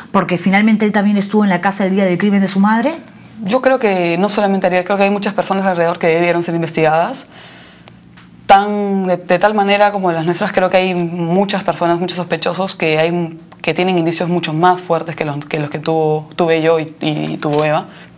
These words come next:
Speaker 2: Creo que de-, definitivamente la investigación estuvo dirigida a las partes más débiles, como fue Eva, y a mí después. Y por, precisamente por lo mismo que te dije al inicio, que nosotros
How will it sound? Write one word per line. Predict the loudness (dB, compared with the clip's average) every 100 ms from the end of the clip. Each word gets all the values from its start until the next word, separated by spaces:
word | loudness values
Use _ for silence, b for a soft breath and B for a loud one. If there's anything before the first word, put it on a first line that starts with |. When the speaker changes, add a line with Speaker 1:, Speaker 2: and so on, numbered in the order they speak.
| -18 B B B
Speaker 2:
Creo | 2 2 0
que | 0 0 2 0 -2 -2
de-, | -2
definitivamente | 0 0 0 0 0 2 0
la | 0
investigación | 0 -2 -2 -2
estuvo | 0 0 2
dirigida | 0 0 0 2 2 0
a | -2
las |
partes | -2 -2 -2
más | 2
débiles, | 2 2 -2 -6
como | -6 -2
fue | 0 2
Eva, | -2 -4 B 0
y |
a | 0
mí | 2
después. | 0 0 -2 -2 -12 -20 -8 -6 -6 B B B B B
Y | 0
por, | 2 0
precisamente | -2 -4 0 0 2 2
por | 2
lo | 2
mismo | 2 0
que |
te | -2
dije | -2 0
al |
inicio, | 0 0 0 -2
que | -2 -2
nosotros | -2 -2 -2 -2 -6